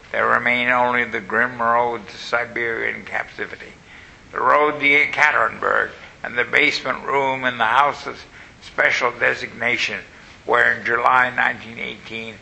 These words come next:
by the direct personal order of Lenin, then in power,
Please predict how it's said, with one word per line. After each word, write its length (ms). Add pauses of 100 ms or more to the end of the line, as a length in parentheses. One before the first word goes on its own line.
(320)
by 140
the 120
direct 520
personal 400
order 580
of 140
Lenin, 340 (340)
then 280
in 60
power, 440